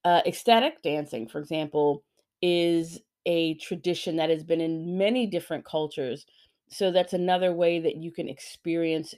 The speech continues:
your ritual through movement. So smelling, tasting, touching, feeling, moving are kinesthetic reminders that your magic is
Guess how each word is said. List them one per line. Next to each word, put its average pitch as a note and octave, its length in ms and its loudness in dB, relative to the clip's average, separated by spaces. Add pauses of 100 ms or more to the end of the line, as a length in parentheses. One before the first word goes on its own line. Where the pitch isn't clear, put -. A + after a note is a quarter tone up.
your D#3 200 -4
ritual D3+ 680 -4 (100)
through D#3 160 -8
movement. D#3+ 540 -4 (1000)
So F3 180 -4
smelling, A3+ 720 2 (280)
tasting, G3 680 0 (240)
touching, F3+ 680 -2 (220)
feeling, F3 720 0
moving F3+ 680 0 (320)
are E3 360 0
kinesthetic G#3+ 840 0
reminders D3+ 680 -4 (260)
that E3 220 2
your E3 180 0
magic D#3 680 -4
is D#3 280 -4